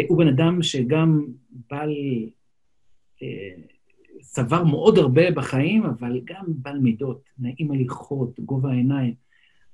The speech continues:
עניו, פשוט, אתה יודע, של-, אני למדתי בהרווארד, אה, במסגרת תוכנית, אה, שם, אז למדנו שם על תכונות של מנהי-, מנהיגותיות, ומדברים על, על כמה תכונות, אבל אחד מהדברים שממש רואים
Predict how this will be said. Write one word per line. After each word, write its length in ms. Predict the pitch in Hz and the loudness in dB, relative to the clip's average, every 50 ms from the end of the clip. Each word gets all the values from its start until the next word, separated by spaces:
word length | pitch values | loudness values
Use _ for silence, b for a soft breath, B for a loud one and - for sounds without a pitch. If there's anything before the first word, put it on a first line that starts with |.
| - | -10
עניו, 400 | - 117 127 131 147 151 147 135 117 - - _ _ _ _ _ | -4 0 2 4 4 4 2 0 -2 -6 -10 _ _ _ _ _
פשוט, 400 | - 131 127 - - - 196 - - - - b b b b b b | -10 -8 -8 -8 -8 -8 -10 -10 -12 -20 -20 b b b b b b
אתה 80 | - 160 | -6 -4
יודע, 140 | 165 190 165 | -2 -2 -2
של-, 220 | - - 143 131 | 0 0 0 0
אני 260 | 131 - 139 147 156 | 0 -2 0 0 2
למדתי 320 | 160 160 160 160 160 - - | 2 4 2 2 0 0 -2
בהרווארד, 580 | 120 120 143 147 147 139 127 127 131 127 123 113 - - | -2 -2 -2 -4 -4 -4 -2 -2 0 0 -2 -2 -4 -4
אה, 40 | 123 120 117 117 113 110 113 110 - | -2 0 0 0 0 -2 -2 -4 -6
במסגרת 480 | - 120 120 120 113 - 139 135 131 131 | -6 -4 -4 -2 -2 -2 -2 -2 -2 -4
תוכנית, 460 | 131 - - 160 160 156 156 - - | -6 -6 -2 -2 0 -2 -2 -2 -2
אה, 200 | 139 127 123 120 117 | -2 0 0 -2 -4
שם, 300 | - - 127 120 131 160 160 - _ _ _ _ _ _ _ _ _ _ _ _ _ _ - - - | -6 -6 -6 -4 -4 -4 -6 -8 _ _ _ _ _ _ _ _ _ _ _ _ _ _ -20 -10 -4
אז 260 | 139 120 113 - - 170 | -4 -4 -2 -4 -4 -2
למדנו 440 | 160 143 147 156 180 185 180 190 | 0 0 2 2 2 2 2 0
שם 280 | 160 - 160 147 143 143 | 0 0 0 0 0 0
על 360 | 143 139 135 131 131 131 131 - - - | 0 2 2 2 2 2 0 -4 -10 -14
תכונות 360 | - - 135 135 156 165 160 | -10 -4 -2 0 0 0 0
של 140 | - 165 143 | -2 -2 0
מנהי-, 340 | 139 131 131 131 131 131 135 | 2 4 4 4 4 2 0
מנהיגותיות, 880 | 139 135 131 131 131 131 131 127 123 127 - 135 143 143 120 117 - - _ _ _ _ _ _ _ _ _ _ - - - - - | 0 2 4 4 6 6 6 4 2 0 0 0 2 2 0 -2 -4 -10 _ _ _ _ _ _ _ _ _ _ -20 -20 -20 -18 -16
ומדברים 880 | 127 117 117 120 131 143 156 185 220 214 196 196 214 220 240 269 240 220 | -14 -10 -4 -2 0 2 4 4 2 2 0 0 2 4 6 8 8 8
על, 160 | 214 160 151 - - _ - - - | 8 6 0 -4 -8 _ -20 -16 -12
על 60 | 139 | -8
כמה 200 | 139 190 214 208 - | -4 -4 -2 -4 -4
תכונות, 400 | - - 175 196 220 226 220 180 | -6 -6 -2 2 2 2 4 2
אבל 260 | 160 143 143 147 151 - - | 0 -2 -4 -6 -8 -10 -12
אחד 220 | - - 196 226 | -10 -6 -4 -2
מהדברים 380 | 220 175 143 143 139 165 180 170 | -2 -2 -2 -4 -6 -6 -6 -4
שממש 380 | - 131 135 160 165 - - | -2 -2 0 0 -2 -4 -6
רואים 360 | 135 127 143 151 165 185 185 | -6 -6 -4 -4 -4 -6 -8